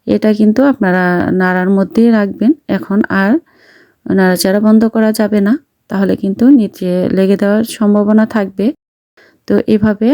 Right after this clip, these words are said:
আমি কিছুক্ষণ সময় এভাবে আর কি শুকিয়ে নিব পানিটা। তো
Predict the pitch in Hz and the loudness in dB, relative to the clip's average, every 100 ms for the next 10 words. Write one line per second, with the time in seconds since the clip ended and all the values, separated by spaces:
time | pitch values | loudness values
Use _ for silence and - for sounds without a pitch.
0 | 277 190 180 180 - - _ _ _ 208 | 2 2 2 0 -2 -6 _ _ _ -8
1 | - 208 202 - 196 185 196 320 - _ | -4 -2 -2 -2 0 2 2 2 0 _
2 | _ _ _ _ _ _ _ _ 196 185 | _ _ _ _ _ _ _ _ -6 -4
3 | 190 190 190 190 196 _ _ _ - 185 | -2 0 0 -2 -6 _ _ _ -10 -8
4 | 175 220 - 214 220 220 214 196 202 302 | -4 -2 0 0 2 4 4 2 -2 -2
5 | - - 196 185 - 196 311 _ _ _ | -6 -6 -4 -4 -4 -4 -6 _ _ _
6 | _ _ _ _ _ _ _ _ _ _ | _ _ _ _ _ _ _ _ _ _
7 | _ _ - | _ _ -2